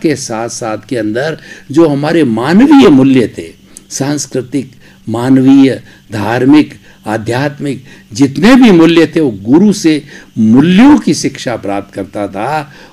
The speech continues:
और वह एक तरीके से पंडित बन जाता था।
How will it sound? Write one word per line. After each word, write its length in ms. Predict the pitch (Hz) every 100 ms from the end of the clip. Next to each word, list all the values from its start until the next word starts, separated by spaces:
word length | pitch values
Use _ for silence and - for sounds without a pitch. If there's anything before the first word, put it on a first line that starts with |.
| -
और 320 | 147 196 165
वह 380 | 107 117 151 143
एक 260 | 117 131 117
तरीके 340 | 120 120 120
से 180 | 110 123 104 113
पंडित 420 | 127 147 190 107
बन 220 | 101 95
जाता 380 | 92 90 95 90
था। 240 | 92 90